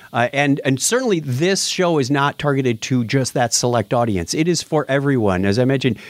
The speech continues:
in the beginning, you probably have had a gathering of some type, whether it's, you know, four people going out on a group date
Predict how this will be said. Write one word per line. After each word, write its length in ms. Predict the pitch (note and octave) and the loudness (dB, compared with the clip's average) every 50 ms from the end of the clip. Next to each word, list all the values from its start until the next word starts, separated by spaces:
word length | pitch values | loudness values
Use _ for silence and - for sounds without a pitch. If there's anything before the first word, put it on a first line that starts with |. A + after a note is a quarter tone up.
| - - - - - - - | -20 -20 -20 -20 -20 -12 -4
in 140 | - D3+ B2+ | -2 0 0
the 80 | A#2+ A2+ | 0 0
beginning, 520 | C3 C3+ C3 D#3 F3+ F3+ D3+ B2+ A#2+ A2+ - - - - - - - | 0 0 0 0 0 2 2 0 0 -2 -4 -10 -20 -20 -20 -12 -6
you 180 | - D3+ F3 E3+ | -2 -2 -2 -2
probably 720 | - - - - D#3+ E3+ F#3+ G3+ G3 G3 F3+ F#3 F#3 F#3+ | -4 -6 -8 -4 -2 -2 0 0 0 -2 -2 0 0 0
have 120 | F3+ E3+ C#3+ | 0 0 0
had 440 | C3+ C#3+ D3 D#3 D#3+ E3 E3+ F3 F3+ | -2 0 0 0 0 0 0 0 2
a 180 | D3 E3+ F3 E3 | 2 0 0 0
gathering 840 | C#3 D#3 D3 C#3+ D3+ D3 F3+ E3 E3+ F3 F3+ G3+ A3+ A#3 A#3+ A#3+ | 0 0 0 0 0 0 0 0 0 0 0 0 0 0 0 0
of 240 | G#3 C#3+ F#3+ G3 E3+ | 0 -2 -2 -2 -2
some 240 | - - G3+ G3 G#3 | -2 -2 -2 -2 -2
type, 300 | G3 F#3 F3+ G3 A3 G#3+ | -2 -2 0 0 -2 -2
whether 340 | F3+ D3 C#3+ D3 D#3 D3+ D3+ | -2 -2 0 0 0 0 0
it's, 500 | D3 C#3+ C3+ - - - - - - - - | 0 0 -2 -2 -4 -4 -4 -4 -6 -8 -8
you 60 | B2 | -8
know, 80 | G#2 G2+ | -8 -8
four 320 | - - C3+ C#3 C#3+ D3 | -8 -4 -2 0 0 0
people 340 | - - G3 G3+ - G3+ F#3 | 0 0 -2 0 0 0 0
going 320 | D#3 D3+ E3+ F3+ F3 E3+ | 0 0 -2 0 0 0
out 360 | F3 F3 F3 F3+ F3+ F#3 F#3+ F#3+ | 0 0 0 0 0 0 -2 0
on 380 | F#3 F#3 F#3 F#3 F#3+ G3 G3 | 0 0 0 0 0 0 0
a 320 | F#3+ F#3+ F#3+ F#3+ G3 G3 F#3+ | 0 0 0 0 0 -2 -2
group 380 | F3+ E3+ G#3+ A#3 A3+ G3+ - | -4 -2 -4 -4 -4 -4 -6
date 340 | - B3+ B3 A#3+ G3 - - | -4 -4 -2 -2 -2 -2 -4